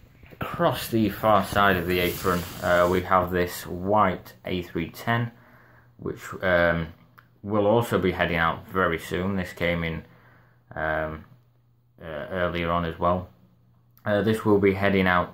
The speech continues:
to, uh, Lisbon in Portugal. <clears throat> So yeah, I hope you've enjoyed this airport update, guys. Um,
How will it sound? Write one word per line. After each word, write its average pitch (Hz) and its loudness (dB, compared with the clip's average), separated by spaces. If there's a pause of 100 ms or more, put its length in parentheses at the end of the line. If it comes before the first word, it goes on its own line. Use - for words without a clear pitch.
(140)
to, 85 0
uh, 87 2
Lisbon 82 -2 (540)
in 80 -10
Portugal. 76 -8
<clears throat> - -20 (1600)
So 139 4
yeah, 139 6
I - 4
hope 127 6
you've 117 2
enjoyed 107 4
this 95 2
airport 92 2
update, 87 0
guys. 90 -2
Um, 95 4